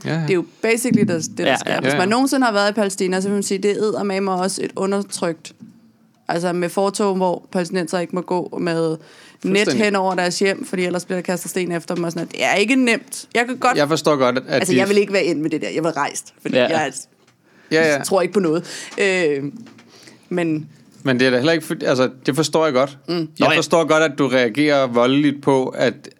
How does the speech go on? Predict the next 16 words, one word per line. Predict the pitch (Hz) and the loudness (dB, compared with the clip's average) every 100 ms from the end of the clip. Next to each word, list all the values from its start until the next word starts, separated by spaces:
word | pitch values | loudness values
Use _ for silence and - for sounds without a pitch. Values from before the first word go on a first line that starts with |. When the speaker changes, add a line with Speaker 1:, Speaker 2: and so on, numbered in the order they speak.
| _ _ | _ _
Speaker 1:
at | 131 117 - | -2 -2 0
du | 123 110 | 0 0
har | 104 113 | 0 0
fået | 127 113 | 2 0
frataget | 123 127 - 127 - | 2 0 2 0 2
alle | 131 143 | 2 2
de | 147 135 | 0 -2
demokratiske | 135 117 104 147 143 117 135 | 0 -2 0 2 2 0 0
muligheder, | 127 135 139 123 107 | 2 2 2 2 0
du | 107 | 0
har | 110 | 0
for | 113 131 117 - | 0 2 0 0
at | 117 110 - | -2 0 0
ændre | 120 123 | -2 -2
samfundet. | 120 139 165 127 110 107 | 0 -2 -2 -2 -4 -2
Speaker 2:
Ja. | 175 | -2